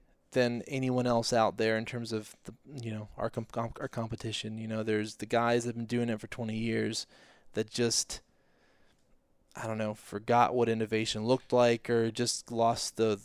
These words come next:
the, the passion or s-, or whatever, right? Or just so corporate that they, you know, don't really understand that people in this industry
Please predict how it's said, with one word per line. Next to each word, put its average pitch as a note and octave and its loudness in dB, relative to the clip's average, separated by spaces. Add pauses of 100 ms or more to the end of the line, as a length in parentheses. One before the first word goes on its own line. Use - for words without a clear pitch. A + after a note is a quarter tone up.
the, G#2+ 0
the G#2+ -4
passion A#2+ 2
or G2+ -8
s-, - 0
or G#2+ 2
whatever, A2 0
right? A2+ 2
Or B2+ 6
just - 2
so C#3 10
corporate B2 4
that A2+ 2
they, A2+ -2 (180)
you B2+ -6
know, G#2+ -2 (320)
don't A#2+ 2
really A#2 0
understand A#2+ 2
that F2 -2
people E3 4
in D3 4
this C3+ 4
industry A#2+ 2